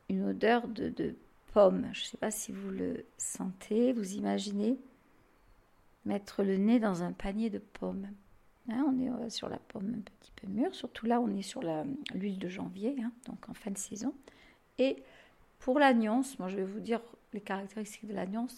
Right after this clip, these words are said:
on la met en bouche et on a... Euh, elle remplit la bouche. Vous mettez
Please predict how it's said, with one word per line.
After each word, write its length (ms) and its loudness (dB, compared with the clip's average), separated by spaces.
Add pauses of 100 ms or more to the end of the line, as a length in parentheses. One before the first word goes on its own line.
(280)
on 240 -4
la 220 -4
met 140 -4
en 60 -2
bouche 400 -2 (460)
et 120 -2
on 180 0
a... 240 2 (560)
Euh, 540 -4 (540)
elle 160 -4
remplit 560 -2
la 120 0
bouche. 340 -10
Vous 80 -2
mettez 500 2